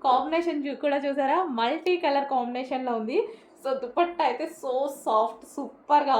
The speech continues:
ఉంది. కలర్స్, ఈ టాప్లో వచ్చిన కలర్స్ కూడా చాలా నీట్గా ఉన్నాయి, క్లాసీగా ఉన్నాయి. యోక్ పార్ట్ వచ్చేసి ఈ విధంగా వర్క్ అయితే వచ్చేస్తుంది. And కలర్ వైజ్ అయితే ఆసమ్, క్లాత్ చాలా బాగుంది. త్రీ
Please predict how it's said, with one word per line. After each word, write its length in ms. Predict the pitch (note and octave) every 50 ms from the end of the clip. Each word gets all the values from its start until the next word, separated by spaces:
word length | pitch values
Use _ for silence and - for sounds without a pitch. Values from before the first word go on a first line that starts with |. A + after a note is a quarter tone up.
| A3+ A3+
ఉంది. 200 | A3+ A3 A#3 G3 - - - - - - _ _ -
కలర్స్, 420 | D4 C#4+ C#4+ D#4 F4+ F#4 E4+ - - A#3+ - - G#3+ A#3
ఈ 100 | A#3+ C4 C#4+ D4+ D4 -
టాప్లో 320 | D4 C#4+ D4+ D4+ D#4+ F4 E4+
వచ్చిన 200 | D#4+ E4 D4+ D4 C#4+ - C#4
కలర్స్ 260 | C4 C4 E4+ - - -
కూడా 120 | B3 D4+ E4+ E4 - - -
చాలా 400 | A#3+ A3 A3 A3+ C4+ D#4 E4 E4 D#4 B3
నీట్గా 360 | B3 B3 C4+ - C#4 C4 C4+ C4 B3
ఉన్నాయి, 200 | A3+ A#3 B3+ C4 B3+
క్లాసీగా 420 | A#3+ G#3 G#3 - - B3 A#3 A#3 G#3 F#3+
ఉన్నాయి. 180 | F#3 F#3 - - - - - - _ - A#3 A#3+
యోక్ 200 | B3+ D4 C#4+ - D#4
పార్ట్ 200 | D4 C4+ C4+ C4
వచ్చేసి 340 | B3+ - A#3 A#3+ A#3+ - D4 B3+ A#3 A#3+
ఈ 20 | B3+ B3 B3+
విధంగా 360 | A3 A#3 B3 A#3+ B3 B3+ C4 C4 A3 G#3+
వర్క్ 240 | G#3+ G#3+ G#3+ - B3+ B3
అయితే 180 | B3+ B3+ C4 A#3 A3
వచ్చేస్తుంది. 600 | A3 A3 B3 A3+ A#3 - A#3 A3+ G#3+ G#3+ B3 E4 G#4+ A#4+ - - - - - - - A3 A3+
And 160 | B3 C4+ C4 B3+ - - C4
కలర్ 420 | B3+ A#3+ C4 D4 D#4+ F4 F4+ F4 F4
వైజ్ 280 | F4 E4+ E4 D#4 B3+ C#4 B3
అయితే 240 | B3 B3+ B3+ - C#4+ C4+ A#3 A3
ఆసమ్, 420 | G#3+ A3+ A3+ - - D4 D4 D4 D#4+ - -
క్లాత్ 360 | A3+ A3 G3+ G#3 A3+ - - - -
చాలా 260 | D4 A#3+ A3+ B3 B3 B3+ B3+
బాగుంది. 260 | A#3+ A#3 A#3 B3+ D4 C#4+ -
త్రీ 140 | D4 D#4 E4